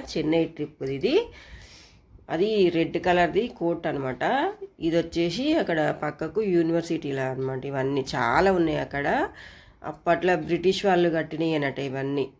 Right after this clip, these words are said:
పాతది ఊరు, పాత ఊరు మొత్తం ఇట్లా ఇవన్నీ అట్లనే ఉన్నాయి అనమాట అక్కడ. కోర్టు తర్వాత ఇది వచ్చేసి గేట్లకి వెళ్ళి జయలలితది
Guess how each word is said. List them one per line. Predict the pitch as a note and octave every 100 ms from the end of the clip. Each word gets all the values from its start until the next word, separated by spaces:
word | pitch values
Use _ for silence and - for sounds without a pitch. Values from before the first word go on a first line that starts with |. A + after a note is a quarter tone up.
| _ _ -
పాతది | D3 D3 D3+ E3+ F3 F3
ఊరు, | D3 D3 D#3 E3 B3 F4 B3 D#3 - _ - - - _ _
పాత | D#3+ D#3 D#3
ఊరు | F3 F3+ E3+
మొత్తం | E3+ E3 F#3 F#3
ఇట్లా | F3 D#3
ఇవన్నీ | D#3 D3+ D3+ F3
అట్లనే | D#3+ - D#3+ E3
ఉన్నాయి | D3+ C#3
అనమాట | C3 C3 B2+
అక్కడ. | B2+ C3+ C3 - - - - - - - - _ _
కోర్టు | D#3 D#3 D3+
తర్వాత | D3 D3 C#3 C3+
ఇది | - - E3 E3+
వచ్చేసి | E3 F#3 F3+ G3 D#3
గేట్లకి | E3+ E3 E3
వెళ్ళి | E3+ G3
జయలలితది | F#3+ E3+ E3 F3 E3+ E3+ D#3+ F3